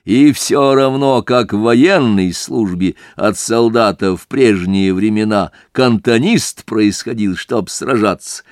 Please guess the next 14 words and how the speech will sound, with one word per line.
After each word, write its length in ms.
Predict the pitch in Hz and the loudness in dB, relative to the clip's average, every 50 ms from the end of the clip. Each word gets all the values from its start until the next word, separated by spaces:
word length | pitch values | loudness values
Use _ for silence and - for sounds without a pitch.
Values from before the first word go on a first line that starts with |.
| - - _ _ _ - | -20 -20 _ _ _ -10
так 260 | - - 196 - - | -8 -8 -6 -2 0
и 40 | 107 | 0
у 160 | 101 98 95 | 2 2 2
нас. 520 | 95 95 95 92 87 - - - - - _ _ _ _ _ _ _ _ _ _ _ | 0 0 0 -2 -2 -4 -6 -10 -10 -12 _ _ _ _ _ _ _ _ _ _ _
От 300 | - - 98 117 110 - | -8 -4 -2 -2 -2 -4
кучера 500 | - - 190 240 254 - - 117 104 98 | -6 -6 -4 -4 -4 -2 -2 -2 0 0
шёл 280 | 95 - - 104 98 90 | 0 -2 -2 -2 -2 -2
кучерёнок, 1040 | - - 95 - - 90 87 87 107 156 208 233 226 214 220 208 - - - - - | -4 -6 -10 -8 -6 -4 -2 0 0 2 0 0 -2 -2 -2 -2 -2 -4 -8 -16 -16
чтоб 380 | - - - - 170 170 127 - - - _ | -18 -12 -6 -4 -4 -4 -4 -8 -14 -20 _
ездить, 760 | - - - 165 170 151 131 113 117 151 151 120 - - - _ _ _ _ _ _ _ _ _ _ _ | -8 -2 0 2 4 4 2 0 -2 -4 -4 -4 -6 -10 -18 _ _ _ _ _ _ _ _ _ _ _
от 260 | - - 107 120 - - | -6 -2 -2 -2 -2 -2
конюха 520 | - 196 233 233 131 113 - - 98 85 | -2 0 0 2 2 0 0 -2 -4 -6
конюшонок, 880 | - - 92 85 85 82 78 - - 101 120 175 214 226 214 202 190 - | -4 -4 -4 -4 -4 -4 -6 -6 -2 0 0 2 2 0 0 0 -2 -4
чтоб 300 | - - 117 104 98 | -4 -4 -6 -6 -6